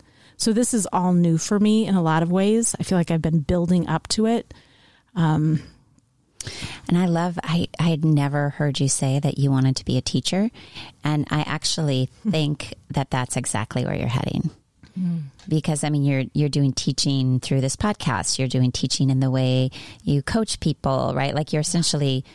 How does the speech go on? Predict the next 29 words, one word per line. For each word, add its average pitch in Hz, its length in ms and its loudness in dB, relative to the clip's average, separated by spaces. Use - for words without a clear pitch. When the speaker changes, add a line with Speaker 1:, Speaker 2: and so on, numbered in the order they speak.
Speaker 2:
you're 160 260 2
in 156 220 0
that 127 200 0
mode. 139 520 2
And 135 180 0
so 139 300 0
it's - 180 -2
sort 143 180 -2
of 135 160 -4
like 127 240 -2
your 131 140 0
heart 135 300 -2
knew 139 120 2
you 135 200 2
always 131 340 -2
wanted 127 320 0
that. 123 240 0
I - 20 0
mean, 151 140 2
there's 139 180 0
m-, 139 120 0
so - 200 -2
many 147 200 2
ways 131 200 0
to - 80 -4
teach, - 360 -4
not - 160 -2
just 143 180 -2
Speaker 1:
Yeah. 202 120 -6